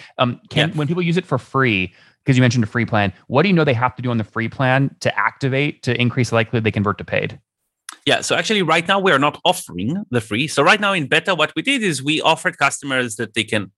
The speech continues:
Speaker 2: join for business or enterprise package. Luckily for us, so last year when we founded the company, uh, the, something happened. Apple made an announcement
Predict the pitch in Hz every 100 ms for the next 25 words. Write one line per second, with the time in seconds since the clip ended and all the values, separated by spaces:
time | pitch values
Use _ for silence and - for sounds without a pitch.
0 | - 107 127 127 - 120 113 110 135 127
1 | 123 113 113 110 113 101 - 196 208 233
2 | - - - - - _ 147 185 220 247
3 | 240 226 208 208 202 190 165 160 190 202
4 | - 170 180 175 147 151 160 151 131 156
5 | 156 147 131 143 143 151 127 - - 107
6 | 110 - 123 123 104 _ - - - 214
7 | 214 170 139 131 101 - 156 180 160 147
8 | 139 107 101 131 - 254